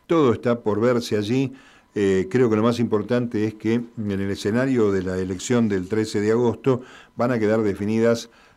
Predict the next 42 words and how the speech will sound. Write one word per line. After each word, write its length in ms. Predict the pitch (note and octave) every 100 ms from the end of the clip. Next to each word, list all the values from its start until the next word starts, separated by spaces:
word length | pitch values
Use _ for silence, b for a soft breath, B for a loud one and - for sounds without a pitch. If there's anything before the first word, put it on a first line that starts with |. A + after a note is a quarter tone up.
| -
las 160 | G2+ F#2+
candidaturas 580 | G2+ G#2 G2 A2 A#2
que 120 | A2+ G#2+
irán 240 | G#2 F#2+
al 80 | F#2
primero 320 | D#2+ G2+ A#2
al 80 | A2
veintidós 400 | G#2+ G#2 A2 A#2+ A#2+
de 60 |
octubre 380 | A#2+ B2 A#2+ C3
y 80 | G#2
si 140 | -
es 80 | G2+
que 140 | G#2
hay 180 | G#2+ A#2
segunda 400 | A2 G2 G2 G#2+
vuelta, 420 | G#2+ G#2+ G#2+ A#2 A2+ _ b b b -
a 80 |
la 100 | G#2
segunda 280 | G2 G#2+ A2
vuelta 200 | G#2+ A2
el 80 | G2+
diecinueve 380 | G2+ G2+ A2 G#2
de 80 | G2+
noviembre. 560 | G#2+ A#2+ G2+ F#2 G2 G2 B B B -
Por 180 | A#2
ahora 280 | B2 D#3+ D3+
lo 180 | A#2 G2
que 120 | A#2
hay 100 | A2+
que 520 | A2 A2 G2+ F#2+ F#2 G2
observar 500 | G#2 G2 G#2+ C#3+ D#3
es 120 | -
que, 240 | G#2+ A2
mm, 380 | A#2 - C3+ G#2
eh, 520 | G2 F#2+ F#2 F2+ F#2 F#2+
la, 800 | G2 F#2+ F#2+ F#2+ F2 E2+ E2 D#2 B B B B -
la 420 | F#2+ G2 F#2 F2+
compulsa 760 | - G#2+ G2+ F3+ C#3+ G#2+ - A2
entre 260 | G2+ G2+ A#2
ambas 260 | B2 A2+
partes 600 | - C3+ G2+ G2+ B2+ B2